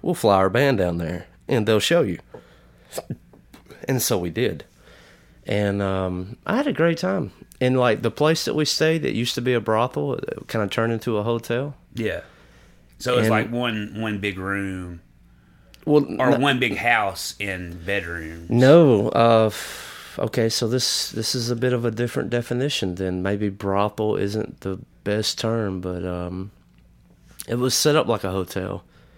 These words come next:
Speaker 2: Okay.
Speaker 1: But it used to be where you would go, uh, to get a prostitute, which would be brothel style.
Speaker 2: Yeah, yeah, yeah.
Speaker 1: Um, and I remember my grandmother freaking out. I mean, every time, like, Honduras or
Speaker 2: Eh, oh, yeah, anywhere,
Speaker 1: Guatemala
Speaker 2: dude.
Speaker 1: or,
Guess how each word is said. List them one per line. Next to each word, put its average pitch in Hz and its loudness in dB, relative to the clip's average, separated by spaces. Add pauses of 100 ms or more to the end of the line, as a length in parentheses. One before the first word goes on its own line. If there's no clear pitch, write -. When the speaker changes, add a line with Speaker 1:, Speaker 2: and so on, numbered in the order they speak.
Speaker 2:
Okay. 82 -8 (280)
Speaker 1:
But 98 -2 (160)
it 104 -2
used 113 -2
to 107 -6
be 101 0
where 98 0
you 95 -2
would 92 -6
go, 95 -2 (340)
uh, 101 -8
to - -12
get - -10
a - -12
prostitute, - -8
which 107 -6
would 101 -6
be 98 -6 (100)
brothel - -6
style. - -6
Speaker 2:
Yeah, 113 -2
yeah, 98 -4
yeah. 98 -10 (380)
Speaker 1:
Um, 87 -8 (520)
and 113 2
I - -2
remember 143 2
my 131 0
grandmother 107 -2
freaking 95 -6
out. - -4
I 143 -2
mean, 135 2
every 143 0
time, 135 0
like, - -6
Honduras 101 -2
or 90 -6
Speaker 2:
Eh, 131 -4
oh, 180 2
yeah, 165 0
anywhere, 127 6
Speaker 1:
Guatemala 113 4
Speaker 2:
dude. 87 -2
Speaker 1:
or, 87 -4